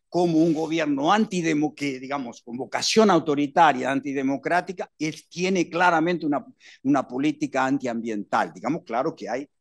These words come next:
toda una base para eso, y el ejemplo de Trump, todo eso es muy importante, ¿tá? Eh, una cosa interesante sobre, eh, también es cómo, que a partir del segundo semestre del dos mil nueve,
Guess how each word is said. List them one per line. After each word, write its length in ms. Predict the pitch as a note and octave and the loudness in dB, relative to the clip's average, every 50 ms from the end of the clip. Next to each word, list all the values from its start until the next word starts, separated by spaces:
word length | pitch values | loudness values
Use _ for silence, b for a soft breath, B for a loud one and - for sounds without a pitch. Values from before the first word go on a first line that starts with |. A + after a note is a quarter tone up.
| _ _ | _ _
toda 200 | _ B2+ B2+ C3 | _ -12 -8 -6
una 200 | B2+ B2 A2+ A2 | -4 -2 -2 -2
base 320 | G#2+ A#2 C#3 C#3 - - D3 | 0 2 0 0 2 0 0
para 220 | - - G#2+ G2+ | 0 0 0 0
eso, 360 | G#2 B2 C3+ D#3 - - - | -4 -4 -8 -10 -12 -14 -18
y 40 | C#3+ | -18
el 180 | A#2 - - _ _ | -18 -20 -20 _ _
ejemplo 300 | _ _ - - _ _ | _ _ -20 -20 _ _
de 80 | _ _ _ _ | _ _ _ _
Trump, 360 | - - C3+ C3 C3 B2 - - _ | -8 -6 -4 -2 -2 -2 -4 -8 _
todo 240 | _ G#2+ G#2+ A2 A2+ | _ -18 -14 -12 -12
eso 240 | A#2+ - - B2 G#2 | -12 -10 -10 -8 -8
es 80 | G2+ | -6
muy 140 | A2 G#2+ G#2 | -4 -2 -2
importante, 580 | G#2 F#2+ - - F#2+ - C#3 G2 E2 D#2 - _ F#2+ F#2 - - _ _ _ _ | -2 -2 -2 -4 0 0 0 0 0 -2 -8 _ -16 -16 -16 -16 _ _ _ _
¿tá? 240 | B2 C3+ D3+ B B B B B B B B B | 2 2 2 B B B B B B B B B
Eh, 580 | - A2 G#2+ A2 G#2+ G#2 G#2 G2+ G2+ G2 G2+ F#2+ - _ B B B B B - _ _ _ - _ | 4 6 6 8 8 8 6 6 4 2 0 -2 -4 _ B B B B B -20 _ _ _ -8 _
una 200 | E3+ F3+ D#3 D3 | -2 -2 -2 -4
cosa 200 | D#3 D3+ F3 E3 | -6 -10 -10 -10
interesante 580 | D3+ E3 E3 D#3+ D#3+ - A3+ A3+ F#3+ D#3+ C#3+ | -12 -10 -14 -14 -12 -10 -10 -10 -10 -10 -12
sobre, 160 | C#3+ C#3 C#3 B2+ C#3 - - _ _ | -14 -14 -14 -14 -16 -18 -20 _ _
eh, 140 | B2 - _ | -20 -12 _
también 400 | C#3 B2+ C3 D3 D#3+ F3+ F#3 F3 | -2 -2 0 2 2 2 2 2
es 220 | F3+ F#3 - - - | 0 -2 -4 -10 -12
cómo, 420 | - F3+ F#3 G3 G3+ G3+ F#3+ F#3+ - - - _ _ _ _ _ _ _ _ _ _ _ _ _ _ _ _ _ _ _ | -10 -8 -6 -6 -6 -6 -8 -10 -14 -20 -20 _ _ _ _ _ _ _ _ _ _ _ _ _ _ _ _ _ _ _
que 60 | B2+ | -6
a 120 | B2 - | -6 0
partir 460 | - C#3+ C#3 C#3 - - A3 A3+ G3 | 0 0 0 0 -4 -6 -6 -6 -6
del 200 | E3+ F3 D#3+ - | -4 -6 -6 -6
segundo 340 | - D#3+ D3+ E3+ F#3 E3 D#3+ | -8 -6 -6 -4 -4 -4 -6
semestre 460 | - - D3+ D#3+ E3+ F3 E3 - D#3 | -6 -2 0 0 0 0 0 -2 -2
del 180 | C#3+ C3+ B2+ B2 | -2 -2 -4 -8
dos 160 | B2+ B2 B2 | -12 -10 -4
mil 220 | C#3 D#3+ D#3+ D#3 D#3+ | 0 0 2 2 2
nueve, 380 | E3 E3 E3 F3 F#3+ F#3+ - | 2 0 0 -2 -4 -8 -12